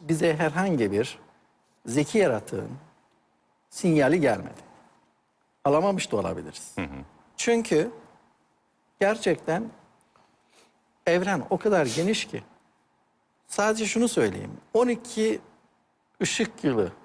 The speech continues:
Speaker 1: yarıçaplı bir daire çizsek içinde yirmi dokuz tane yıldız var.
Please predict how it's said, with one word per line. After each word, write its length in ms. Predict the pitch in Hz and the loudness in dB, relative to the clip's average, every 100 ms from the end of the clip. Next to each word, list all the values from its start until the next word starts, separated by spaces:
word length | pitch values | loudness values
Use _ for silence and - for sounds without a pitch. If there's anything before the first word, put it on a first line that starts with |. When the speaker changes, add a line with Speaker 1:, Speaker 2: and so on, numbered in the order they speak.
| - _ _ _ _ _ _ _ _ _ _ | -20 _ _ _ _ _ _ _ _ _ _
Speaker 1:
yarıçaplı 800 | 147 175 196 - 101 - 92 107 | 0 0 0 -2 -4 -4 -10 -2
bir 180 | 185 147 | 0 2
daire 340 | 156 139 139 | 2 2 2
çizsek 460 | 151 - - - 107 - _ _ _ | 0 -4 -10 -10 -12 -14 _ _ _
içinde 280 | - 202 160 | -4 0 2
yirmi 340 | 151 165 160 | 2 2 2
dokuz 220 | 160 156 170 | 0 -2 -2
tane 260 | 139 123 | 0 2
yıldız 340 | 120 107 120 - | 2 0 -6 -14
var. 200 | _ | _